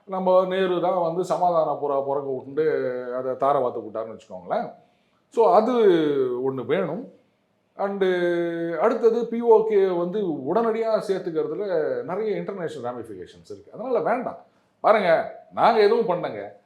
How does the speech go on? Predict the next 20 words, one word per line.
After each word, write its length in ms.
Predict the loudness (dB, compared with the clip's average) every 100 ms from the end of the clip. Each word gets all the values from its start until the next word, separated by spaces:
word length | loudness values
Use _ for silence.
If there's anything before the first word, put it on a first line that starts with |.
| _
அங்க 320 | -6 -2 0
இருக்கிறவங்க 480 | 2 6 4 4 -2
வந்து 520 | -2 2 4 4 2
தனி 180 | -2 -4
நாடு 260 | -2 0 2
வேணும்னு 340 | 2 0 -4
கேக்குறாங்க, 340 | -4 -4 -6 -4
அவங்க 440 | 2 4 4 0
பிரச்சனை 320 | -2 -4 -8
பண்ணாங்க, 400 | -8 -8 -8 -8
தனி 200 | -6 -4
நாடா 260 | -2 -2 -2
போயிட்டாங்க, 440 | -6 -8 -10 -10
முடிஞ்சு 240 | -12 -10 -4
போச்சு, 280 | -4 -2
எங்களுக்கு 260 | -6 -6 -8
என்ன 180 | -4 -4
வந்தது 300 | -4 -4 -4
அப்படின்னு 440 | -2 -4 -6 -12
சொல்லிட்டு 240 | -14 -16